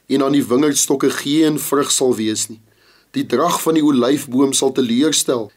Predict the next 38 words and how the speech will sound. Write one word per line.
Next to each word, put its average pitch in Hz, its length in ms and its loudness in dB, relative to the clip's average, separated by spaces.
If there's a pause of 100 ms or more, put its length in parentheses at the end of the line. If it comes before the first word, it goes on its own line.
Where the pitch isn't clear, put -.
en 147 140 2
die 151 120 -4
saailande 151 640 0
geen 156 320 -2
voedsel 165 400 -4
oplewer 117 560 -2
nie. - 140 -18 (580)
Die 117 140 -18
kleinvee 151 540 0
uit 151 80 4
die 139 100 0
kraal 147 420 0
verdwyn 127 640 0 (120)
en 127 140 0
geen 165 420 0
beeste 143 460 0
in 143 80 2
die 127 80 -2
stalle 147 400 0
sal 131 240 0
wees 110 340 -4
nie. - 120 -18 (540)
Nogtans 139 680 -2
sal 127 180 0
ek 123 100 -2
jubel 135 440 2
in 135 120 0
die 131 160 -6
Here. 110 260 -8 (560)
Ek 139 160 -2
sal 156 200 2
juig 131 600 -2
in 120 140 -8
die 120 120 -6
God 127 500 -2
van 113 280 -6
my 107 160 -6
heil." 113 320 -12